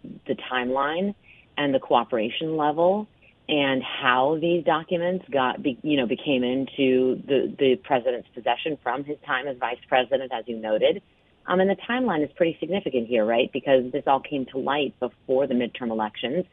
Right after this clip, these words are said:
and Attorney General Merrick Garland confirmed that on Thursday. Um, in this case, he said the, the National Archives,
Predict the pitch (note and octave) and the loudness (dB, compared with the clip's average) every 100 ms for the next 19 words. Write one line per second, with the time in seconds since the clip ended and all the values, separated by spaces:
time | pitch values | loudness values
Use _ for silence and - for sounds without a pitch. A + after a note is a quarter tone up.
0 | - - _ - C#3 C3 C#3 B2+ C3 B2+ | -20 -20 _ -4 0 2 2 2 2 2
1 | B2 A#2+ - A#2+ A#2 A#2+ - A#2+ - - | 2 0 0 0 0 -4 -6 -8 -6 0
2 | D3 F3 D#3+ B2 A#2 A2+ A2+ A2+ A2 C#3+ | 2 2 -2 0 -2 -2 -6 -10 0 4
3 | F3 D3+ A#2+ A2+ A#2 - _ _ _ - | 6 4 0 0 0 -2 _ _ _ -2
4 | E3+ E3+ - F3+ G3+ C4+ - F#3+ D3 - | 2 2 2 4 4 4 2 2 2 0
5 | E3 - D#3 C#3+ C#3 C#3 - - C#3+ D3 | -2 2 2 2 0 -2 -6 -2 0 0
6 | D#3+ D3+ C3 - C#4+ - A#2+ A#2 A2+ | -2 -2 -2 0 -2 -2 -2 -2 -4